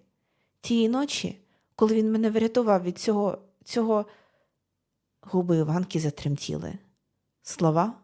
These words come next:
вимовлені вголос, втрачали сенс, виглядали кумедно та безглуздо. Не так, як звучали в її голові.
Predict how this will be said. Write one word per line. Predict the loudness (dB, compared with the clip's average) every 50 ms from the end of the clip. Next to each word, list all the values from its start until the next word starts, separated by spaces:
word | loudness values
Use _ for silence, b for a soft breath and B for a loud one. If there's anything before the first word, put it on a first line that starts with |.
| _ _ _ _ _
вимовлені | 0 2 2 2 2 0 0 0 0 0 0 0
вголос, | -2 -2 -2 -2 -4 -4 -6 -8 -10
втрачали | -4 -2 -2 -2 0 0 0 0 0 0 -2
сенс, | -2 -4 -6 -6 -6 -6 -8 -10 -14 -18 -20 _ _ _ _ _ _ _ _ -2
виглядали | 0 2 4 4 2 2 0 0 0 0 -2
кумедно | -2 -2 0 2 2 0 0 0 -2 -2 -2
та | -2 -4
безглуздо. | -4 -4 -4 -4 -4 -4 -4 -4 -6 -6 -6 -8 -8 -8 -8 _ _ _ _ _ _ _ _ _ _ _ _ -4
Не | -4 0
так, | 2 2 2 2 0 -4
як | -4 -4
звучали | -4 -4 -4 -2 0 0 0 0 0 0
в | -2 -2
її | -2 -2
голові. | 0 0 0 0 -2 -2 -2 -4 -6 -8